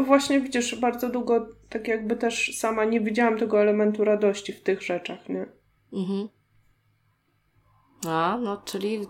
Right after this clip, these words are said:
Speaker 2: czyli coś tu jest, że, że trzeba coś uruchomić, żeby zacząć to dostrzegać, nie?
Speaker 1: No.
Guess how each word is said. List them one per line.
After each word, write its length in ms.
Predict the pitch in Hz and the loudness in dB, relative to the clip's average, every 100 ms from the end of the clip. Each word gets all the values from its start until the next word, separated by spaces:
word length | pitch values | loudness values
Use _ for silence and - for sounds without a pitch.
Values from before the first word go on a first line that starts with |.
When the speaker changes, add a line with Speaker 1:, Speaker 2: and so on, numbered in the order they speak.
| - | -8
Speaker 2:
czyli 300 | 185 196 190 | -4 -2 -2
coś 240 | 185 180 | -2 -4
tu 120 | - | -2
jest, 260 | 190 196 165 | -2 0 -2
że, 180 | 160 160 | -4 -6
że 300 | 160 160 156 - | -6 -8 -10 -8
trzeba 360 | - 170 170 | -6 -6 -6
coś 220 | 170 170 | -6 -8
uruchomić, 600 | - 170 160 196 190 175 | -4 -4 0 2 2 2
żeby 180 | - 151 | -4 -4
zacząć 360 | 151 147 156 - | -6 -4 -6 -8
to 100 | - | -10
dostrzegać, 720 | 147 151 - - 160 139 - - | -8 -6 -2 0 0 -4 -10 -6
nie? 180 | 233 233 | -4 -4
Speaker 1:
No. 280 | 226 208 | -4 -6